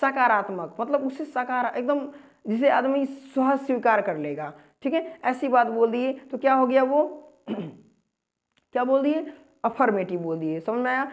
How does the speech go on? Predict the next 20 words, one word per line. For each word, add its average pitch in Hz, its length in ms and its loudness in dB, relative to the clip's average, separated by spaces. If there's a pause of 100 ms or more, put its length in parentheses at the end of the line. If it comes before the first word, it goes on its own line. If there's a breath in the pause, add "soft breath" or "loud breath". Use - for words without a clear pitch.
(240 loud breath)
अब 262 340 0
जो 240 120 -2
है 277 100 2
कि 285 120 0
negative, 233 440 4
Negative 254 340 2
में 285 100 0
क्या 285 120 4
होगा 277 200 4 (220 loud breath)
कि 254 80 0
नहीं 269 320 8
शब्द, 240 200 2
वह 240 200 4
मेरे 277 260 6
घर 254 200 2
नहीं 269 340 6
आता 226 300 2
है, 175 260 -6 (380 soft breath)
ठीक 247 120 -2
है, 302 180 2